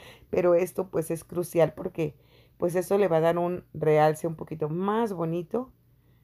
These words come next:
Así que no se te olvide, mi amor. Es sobresaltar esa parte. Ok, aquí ya quedan terminados.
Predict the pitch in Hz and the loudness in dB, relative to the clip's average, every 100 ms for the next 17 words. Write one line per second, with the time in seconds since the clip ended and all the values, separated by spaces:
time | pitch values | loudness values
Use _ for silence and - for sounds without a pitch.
0 | _ - - 175 170 175 151 147 151 - | _ -14 -8 -6 -6 -6 -4 -4 -6 -10
1 | 160 151 175 190 226 - _ _ _ _ | -8 -6 -6 -4 -6 -8 _ _ _ _
2 | _ _ _ _ _ _ _ _ _ _ | _ _ _ _ _ _ _ _ _ _
3 | _ _ _ _ _ _ 185 208 220 185 | _ _ _ _ _ _ 2 2 2 -4
4 | 156 156 151 165 160 - 165 - - 160 | -2 -4 0 0 0 -2 -4 -4 -8 -10
5 | - - - _ _ - _ - 226 254 | -16 -20 -20 _ _ -20 _ -2 2 4
6 | 262 208 202 233 226 208 196 185 180 226 | 4 2 2 2 4 2 2 -2 -2 -2
7 | 254 254 226 240 | 2 4 4 2